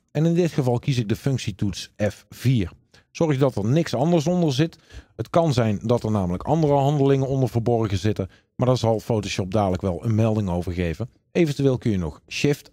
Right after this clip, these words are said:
aanvinken. Dan heb je hem bijvoorbeeld onder Shift F vier, onder handbereik of Control of allebei. Nou, ik vind in dit geval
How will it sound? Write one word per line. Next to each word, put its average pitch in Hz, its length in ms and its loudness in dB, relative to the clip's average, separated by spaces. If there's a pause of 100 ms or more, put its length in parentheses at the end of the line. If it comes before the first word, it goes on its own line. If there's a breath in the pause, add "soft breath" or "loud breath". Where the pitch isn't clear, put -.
aanvinken. 131 600 0 (640)
Dan 92 120 -2
heb 92 120 -2
je - 80 -8
hem 87 100 -2
bijvoorbeeld 82 360 -4
onder 82 240 -6
Shift - 400 -2
F 113 80 -2
vier, 117 320 0 (360 soft breath)
onder 113 200 0
handbereik 98 500 0
of 101 140 -6
Control 98 540 -2
of 87 280 -8
allebei. 82 440 -4 (1300 soft breath)
Nou, - 160 -4
ik 104 160 -6
vind 104 200 0
in 113 120 0
dit 123 140 2
geval 110 360 2